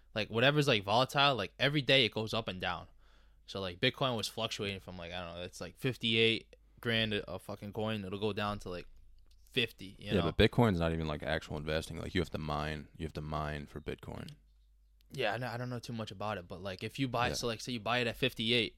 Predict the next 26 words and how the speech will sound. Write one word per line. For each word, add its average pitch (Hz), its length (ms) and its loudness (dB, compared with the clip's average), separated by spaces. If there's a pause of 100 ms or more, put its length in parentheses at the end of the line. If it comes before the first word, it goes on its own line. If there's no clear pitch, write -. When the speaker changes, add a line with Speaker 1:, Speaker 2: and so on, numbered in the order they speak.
(120)
Speaker 1:
I 107 60 -4
mean, 104 180 -4
say 123 140 -4
you 117 80 0
buy 113 180 4
it 113 60 4
at 95 100 -4
fifty 123 300 0
and 92 80 -8
it 92 80 -10
goes 117 160 4
up 113 100 0
to 107 80 -2
fifty-eight, 113 600 0
you 92 100 -8
sell 113 340 0
it, - 140 -6 (120)
you 92 80 -10
know 101 60 -6
what 101 100 -6
I 101 40 -6
mean? 104 240 -6 (100)
And 98 160 -10
then 95 140 -8
you 90 120 -8
fucking 92 520 -14